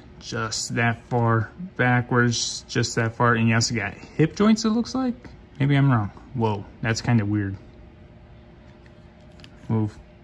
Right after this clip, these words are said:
Yeah, that's kinda weird. Okay. I mean, that's,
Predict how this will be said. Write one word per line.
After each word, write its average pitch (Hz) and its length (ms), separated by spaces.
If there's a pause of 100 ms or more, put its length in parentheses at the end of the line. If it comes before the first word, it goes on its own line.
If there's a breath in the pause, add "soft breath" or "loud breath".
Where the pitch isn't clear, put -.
(1400)
Yeah, 95 140
that's 110 180
kinda 117 220
weird. 101 300 (760 loud breath)
Okay. 147 380 (560)
I - 40
mean, 117 380
that's, 123 220